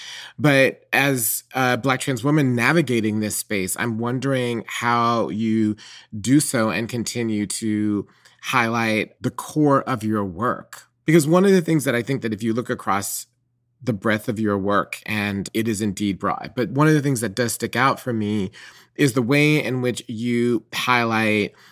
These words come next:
kind of the everyday stories of Black trans women in a way that is artistic and theatrical. That is to say, elevating the value of these stories in really powerful ways.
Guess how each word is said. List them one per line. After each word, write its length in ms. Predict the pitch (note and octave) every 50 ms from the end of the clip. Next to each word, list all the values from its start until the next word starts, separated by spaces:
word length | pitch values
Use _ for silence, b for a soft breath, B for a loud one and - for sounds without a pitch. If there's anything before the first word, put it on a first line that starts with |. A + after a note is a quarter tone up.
| b b _
kind 200 | - - B2+ A#2+
of 100 | A#2 G2+
the 160 | A2+ - - B2+
everyday 400 | C3 A#2+ C#3 C3 A#2+ A#2+ B2 A#2+
stories 760 | - - - A#2+ A#2+ A#2 A2+ A2+ A2+ A2 A2 G#2+ G2+ F#2+ -
of 220 | - A2 A2 G#2 -
Black 200 | A#2 G#2+ G#2+ G2+
trans 340 | - - A#2 G#2+ G#2 G#2 A#2+
women 600 | C#3+ F3 E3+ D#3 C#3+ B2+ A#2+ A#2 A2+ A2+ A2+ G#2+ B B B B B B _ _ -
in 220 | D3 C3+ C3+ C3 - -
a 60 | B2
way 680 | A#2 G#2+ B2 C3 C3 C3 B2+ B2 A#2+ A#2+ A#2 A#2 G#2+ b b b _
that 340 | - B2+ A#2 A2+ G2+ - -
is 500 | G#2+ B2 B2 A#2+ A#2 A2+ A2+ A2+ G#2+ - -
artistic 640 | A2 A2 - - C3 A#2 - - B2 A2+ F#2+ - -
and 160 | G2+ A2 G2
theatrical. 800 | A2 G#2 G2+ F#2 G2 - - F#2+ - - - - - D2+ - - _ _
That 120 | G#2+ G#2+
is 60 | A2 G#2+
to 40 | G#2+
say, 220 | - B2 G#2+ - -
elevating 600 | C#3 C3+ C3+ C#3 A2+ A2 A#2+ A2+ A2+ A#2+ A2 G#2
the 80 | A2+ F#2+
value 400 | G#2 G2+ G2 G2+ A#2 A#2 A2 G#2
of 140 | G#2 F#2
these 180 | G2+ G2+ F#2+ -
stories 760 | - - A2 G#2+ G#2 G2 F2 F#2 F#2 F2+ G#2+ A#2+ C#3 - B B B B B B B B -
in 200 | C#3 B2+ B2 A2
really 280 | C3 C#3+ C#3 C#3 B2+
powerful 500 | G#2 - - A#2+ A#2 A2+ G#2 - A#2+ G#2+
ways. 440 | G#2 A2+ A2+ G#2+ G2+ F#2+ F2+ F#2 -